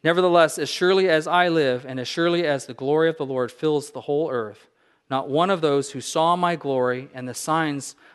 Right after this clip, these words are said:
I performed in Egypt and in the wilderness, but who disobeyed me and tested me ten times, not one of them will ever see the land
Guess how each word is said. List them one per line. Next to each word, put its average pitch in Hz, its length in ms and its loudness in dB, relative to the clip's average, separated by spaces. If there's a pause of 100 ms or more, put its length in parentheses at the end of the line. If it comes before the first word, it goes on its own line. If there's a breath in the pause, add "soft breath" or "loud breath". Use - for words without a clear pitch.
(100)
I 139 120 0
performed 160 480 -4
in 170 100 -10
Egypt 139 520 -8
and 131 140 -10
in 131 80 -6
the 131 80 -6
wilderness, 139 720 -2 (260 soft breath)
but 139 80 -6
who 151 100 -4
disobeyed 185 680 4
me 143 220 -4 (200 loud breath)
and 123 140 -14
tested 214 400 -2
me 139 160 -2
ten 208 320 -2
times, 165 480 -2
not 147 220 -4
one 202 200 -2
of 196 120 0
them 147 180 -2
will 131 160 -4
ever 196 220 -2
see 208 200 -8
the 202 100 -6
land 131 400 -6